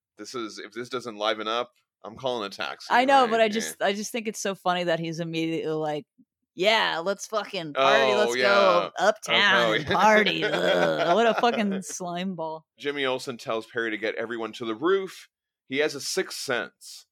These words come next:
Speaker 1: But Perry's like, "It's too cold outside, and there's a meteor shower." But it's not a meteor shower. It's all that stuff coming down.
Speaker 2: Woo!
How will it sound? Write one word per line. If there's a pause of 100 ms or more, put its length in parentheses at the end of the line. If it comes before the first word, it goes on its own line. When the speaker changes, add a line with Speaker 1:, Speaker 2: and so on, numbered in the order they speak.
(420)
Speaker 1:
But
Perry's
like,
"It's
too
cold
outside,
and
there's
a
meteor
shower."
But
it's
not
a
meteor
shower.
It's
all
that
stuff
coming
down.
Speaker 2:
Woo!